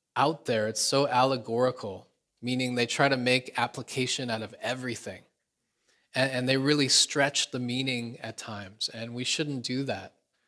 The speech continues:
We need to understand what the Bible is saying, but sometimes, again, it's not directly applicable. Sometimes there's no command. There's just principles that we can apply.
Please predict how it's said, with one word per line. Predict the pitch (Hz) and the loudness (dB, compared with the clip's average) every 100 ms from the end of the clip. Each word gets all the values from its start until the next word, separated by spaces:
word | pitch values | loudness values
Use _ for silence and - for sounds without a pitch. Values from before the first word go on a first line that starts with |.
| _ _ _ _ _ | _ _ _ _ _
We | 131 | 2
need | 147 151 | 4 4
to | 156 | 2
understand | 135 139 135 - 135 131 147 | 0 2 2 0 2 2 4
what | 156 139 | 2 0
the | |
Bible | 127 123 123 127 | 2 2 2 0
is | 120 | -2
saying, | - 113 104 104 135 185 _ _ _ _ _ _ - | -4 -6 -6 -8 -12 -14 _ _ _ _ _ _ -4
but | 135 | -2
sometimes, | - 160 156 175 151 143 | 2 2 4 6 6 4
again, | 127 131 131 | 4 4 2
it's | 120 120 - | 0 -4 -2
not | 123 131 143 - _ | 2 2 2 -4 _
directly | - 123 117 123 127 120 117 131 _ | -8 -2 -2 -2 -4 -2 -4 -10 _
applicable. | - - 190 165 117 107 | -10 -2 0 0 -2 -2
Sometimes | - 147 160 151 | -2 0 2 2
there's | 131 120 110 | 0 -2 -2
no | 127 139 | -2 -2
command. | - 123 123 160 123 110 147 _ _ _ _ _ _ _ | -4 -6 -4 -4 -4 -8 -12 _ _ _ _ _ _ _
There's | 123 120 | 0 0
just | - 139 131 - - _ | 2 2 2 -2 -6 _
principles | - 143 - 131 127 120 | -2 0 0 2 2 0
that | 123 | -2
we | 120 | -4
can | 123 120 | -4 -8
apply. | 107 - 135 117 95 | -8 -4 -2 -2 -6